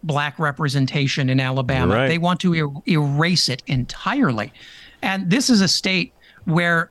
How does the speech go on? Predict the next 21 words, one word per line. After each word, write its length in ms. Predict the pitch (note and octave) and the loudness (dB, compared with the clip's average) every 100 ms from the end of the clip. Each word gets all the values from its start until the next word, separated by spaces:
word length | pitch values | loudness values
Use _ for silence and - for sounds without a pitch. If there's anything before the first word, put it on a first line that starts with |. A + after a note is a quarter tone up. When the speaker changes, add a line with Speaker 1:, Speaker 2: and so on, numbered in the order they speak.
| _ | _
Speaker 1:
where 240 | C4+ G3 E3+ | -4 -2 -2
black 400 | C3 D#3+ A#3+ - | -2 -2 -4 -2
voters 460 | F3+ F3 D#3 C#3 - - | -2 0 -2 -4 -12 -12
should, 420 | - - G#3+ F#3+ | -6 2 2 2
in 240 | E3+ D3+ | 0 0
fair 460 | C3+ - - F3 F#3+ | -2 -4 -2 0 2
maps, 360 | C#3+ G3+ D#3 - | 2 0 -4 -6
have 160 | D#3+ | -2
about 240 | D#3+ G3 - | 0 0 -2
half 400 | B2+ D#3+ G#3 - | -4 -4 -6 -6
the 120 | D#3 | -2
seats, 580 | - A#3+ C#4+ - - - - - - - | 2 2 2 0 -4 -6 -20 -20 -20 -4
but 260 | E3+ E3+ - _ - | -2 -2 -6 _ -4
they 180 | F#3+ F3+ | 0 0
have 180 | F#3+ | 0
to 100 | - | 0
make 220 | E3+ E3+ D3 | 0 0 2
do 120 | E3+ | 2
with 200 | D#3+ C3 | 2 -2
one 480 | C3 C#3 G#3 G3 C3 | -2 0 2 2 2
now. 320 | B2 A#2 | 0 -4